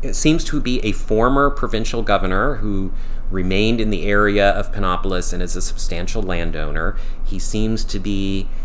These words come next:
um, a Christian who perhaps has not yet been baptized, which is very, you know, a catechumen and therefore very normal, um, but who Shenouda sus-, suspects is actually secretly engaged in pagan activities.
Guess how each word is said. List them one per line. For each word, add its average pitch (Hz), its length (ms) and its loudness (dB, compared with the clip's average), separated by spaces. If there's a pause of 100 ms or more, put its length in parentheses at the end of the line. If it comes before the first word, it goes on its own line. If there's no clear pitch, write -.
(260)
um, 92 440 0 (480)
a 95 200 0
Christian 160 640 0
who 127 160 0
perhaps 113 500 0
has 110 140 -2
not 101 280 0
yet - 160 -2
been 85 160 0
baptized, 156 840 -2
which - 180 -2
is 90 100 0
very, 107 240 0
you 107 60 0
know, 92 120 0
a 92 40 0
catechumen 92 760 0
and 110 120 0
therefore 85 360 -2
very 92 280 0
normal, 90 420 0 (480)
um, 117 260 2
but 123 240 4
who 135 460 0
Shenouda 139 400 0
sus-, - 240 -2
suspects - 880 0
is 107 180 -2
actually 101 400 -2
secretly 92 560 -2
engaged 92 540 0
in 85 120 -2
pagan 82 360 -2
activities. 131 720 0